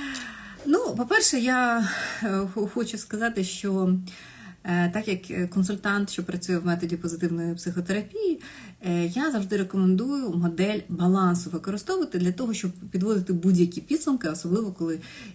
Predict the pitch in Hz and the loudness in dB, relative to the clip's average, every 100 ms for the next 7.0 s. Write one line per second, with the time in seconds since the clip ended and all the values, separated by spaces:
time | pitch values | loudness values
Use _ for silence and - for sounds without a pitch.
0 | - 180 196 180 165 190 226 180 175 185 | -4 4 4 6 2 0 -2 -4 -2 -2
1 | - 180 175 175 160 - - - - - | 0 0 0 0 0 -4 -12 -20 -18 -12
2 | 247 202 190 254 349 359 - - 254 254 | -8 -4 2 4 4 0 -2 2 4 6
3 | 220 170 180 - - - 175 180 175 175 | 6 4 0 -6 -6 0 4 4 4 2
4 | 277 - 208 208 190 214 185 247 254 233 | -2 -2 -4 -4 0 0 0 -2 -2 0
5 | 214 208 - - - - - - - 185 | 0 -2 -10 -20 -20 -20 -20 -16 -4 2
6 | 208 208 196 180 254 254 233 214 190 190 | 4 4 6 4 4 4 4 4 4 2